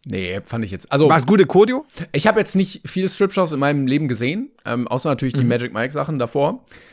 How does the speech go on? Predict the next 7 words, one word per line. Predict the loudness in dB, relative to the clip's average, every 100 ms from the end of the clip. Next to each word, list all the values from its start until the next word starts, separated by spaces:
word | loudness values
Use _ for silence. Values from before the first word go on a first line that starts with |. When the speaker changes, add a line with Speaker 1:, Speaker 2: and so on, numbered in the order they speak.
| -20 -20 _
Speaker 1:
Aber, | 0 2 4 4 2 -4 _ _ _ _ _ _ _ _
also | -10 -6
es | -4
ist | 2
halt | 2 4
basically | 2 2 -4 -4
ausziehen | 0 0 0 -4 -2 2 2 2